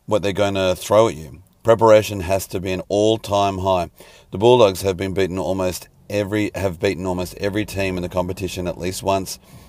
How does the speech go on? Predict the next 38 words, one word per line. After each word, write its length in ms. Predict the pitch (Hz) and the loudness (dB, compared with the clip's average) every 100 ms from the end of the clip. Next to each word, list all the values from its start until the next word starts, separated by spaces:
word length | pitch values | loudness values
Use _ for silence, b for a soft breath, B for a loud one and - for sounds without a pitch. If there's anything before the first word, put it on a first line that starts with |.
| B | B
but 120 | 98 | -8
they 120 | 92 90 | -4 -4
insist 600 | 87 - 104 - - - | -4 -2 -2 -4 -12 -16
that 140 | 78 | -14
there 120 | 71 | -14
is 120 | 71 | -12
no 200 | 82 82 | -10 -10
slacking 480 | 76 - 80 - 80 | -8 -10 -12 -12 -12
off. 240 | 85 - - B B B B | -12 -12 -18 B B B B
We're 80 | 107 | 4
very 220 | 131 151 | 6 6
confident 360 | - 127 117 104 | 4 0 0 -2
in 60 | |
what 140 | 98 80 | -2 -4
we 80 | 85 | -6
can 160 | 90 | -8
do, 340 | 87 95 90 90 b b b b b b 101 | -4 -2 -4 -8 b b b b b b -8
and 120 | 107 | -4
the 60 | |
more 320 | 104 113 120 117 | 0 2 4 2
wins 400 | 117 110 101 98 | 0 -2 -4 -4
that 80 | |
we're 200 | 78 95 | -2 -2
getting 280 | 90 98 95 | -2 -4 -2
lately 300 | 90 85 80 | 0 0 -2
helps 340 | 80 120 117 - | -2 -2 -2 -6
that, 180 | - - - - | -8 -12 -20 -16
Perrott 280 | 92 67 | -14 -14
said. 300 | - 76 65 - b b b b - | -14 -16 -16 -20 b b b b -8
But 100 | 101 | -4
we 100 | 101 | -2
don't 440 | 85 117 127 78 | 2 2 2 -2
want 420 | 95 101 92 - | 0 0 -2 -10
to 100 | - | -16
take 300 | 90 95 92 - | -4 -4 -4 -6
anyone 400 | 104 107 90 85 | -4 -2 -2 -4
for 120 | 90 | -8
granted. 440 | 85 92 90 76 | -4 -4 -4 -10